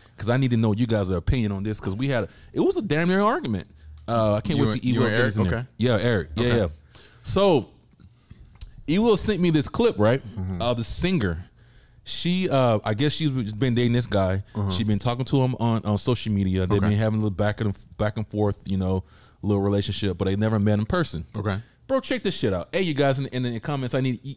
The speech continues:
Speaker 1: check this shit out. I need to know you guys' opinion on this, right? Chris, I need to know your opinion. Sunni, I need to know your opinion.
Speaker 2: Okay.
Speaker 1: So you dating this girl. You don't, you haven't met this girl yet, right? This dude flies this girl out to L A to meet this girl. You know what I'm saying?
Speaker 2: Mm-hmm.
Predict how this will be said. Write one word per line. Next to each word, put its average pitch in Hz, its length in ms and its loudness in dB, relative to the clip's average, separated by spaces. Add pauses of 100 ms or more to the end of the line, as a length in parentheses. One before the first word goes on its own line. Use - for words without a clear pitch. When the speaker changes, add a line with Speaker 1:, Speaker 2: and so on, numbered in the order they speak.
(120)
Speaker 1:
check - 240 -4
this 151 120 -2
shit 90 160 -4
out. 85 100 -6
I 135 80 0
need 180 160 -2
to 185 60 -2
know 160 160 -2
you 143 140 -4
guys' 123 240 0
opinion 135 380 -2
on 82 120 -2
this, - 340 -10 (340)
right? 139 360 -2
Chris, 147 320 -2
I 113 60 0
need 127 160 2
to 131 60 0
know 127 160 2
your 131 140 2
opinion. 135 360 0 (260)
Sunni, 92 300 -2
I 92 40 0
need 104 120 0
to 107 40 0
know 117 140 2
your 127 140 2
opinion. 123 460 -4
Speaker 2:
Okay. 90 220 -10 (140)
Speaker 1:
So - 180 0
you 170 140 4
dating 220 240 4
this 226 160 -2
girl. 202 340 4
You 127 60 4
don't, 170 200 2
you 175 60 2
haven't 170 220 2
met 190 180 2
this - 140 -2
girl 113 240 4
yet, 87 200 -2
right? 135 240 2 (1700)
This 185 260 0
dude 240 340 4
flies 220 320 2
this 196 100 -4
girl 190 300 2
out 175 240 0 (580)
to - 220 -2
L 175 240 4
A 139 220 0 (420)
to 147 120 0
meet 190 260 2
this 139 160 0
girl. 160 360 4
You 110 100 0
know 135 60 4
what 147 60 2
I'm 151 60 0
saying? 190 320 2
Speaker 2:
Mm-hmm. 101 380 -4